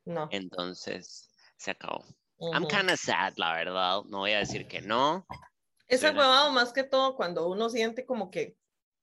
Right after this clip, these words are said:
Speaker 1: la amistad, ¿verdad? O sea, como que también está perdiendo una amistad, entonces, digo, obviamente, mae.
Speaker 2: No, y ¿sabe qué es otra cosa? Que, que lo he vivido mucho con mis compas cuando terminan y que siempre he aconsejado, porque a mí me pasó cuando terminé con,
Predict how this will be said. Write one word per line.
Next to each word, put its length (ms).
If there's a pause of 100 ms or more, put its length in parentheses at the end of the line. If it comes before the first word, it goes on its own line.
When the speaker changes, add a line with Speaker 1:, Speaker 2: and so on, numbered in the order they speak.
(100)
Speaker 1:
la 140
amistad, 440
¿verdad? 320
O 40
sea, 180
como 200
que 100
también 300
está 180
perdiendo 400
una 100
amistad, 440
entonces, 400
digo, 200
obviamente, 520
mae. 180
Speaker 2:
No, 160
y 80
¿sabe 240
qué 80
es 80
otra 200
cosa? 600 (100)
Que, 240 (100)
que 160
lo 140
he 80
vivido 320
mucho 320
con 140
mis 160
compas 380
cuando 220
terminan 680
y 120
que 160
siempre 260
he 20
aconsejado, 840
porque 240
a 40
mí 140
me 120
pasó 260
cuando 200
terminé 420
con, 240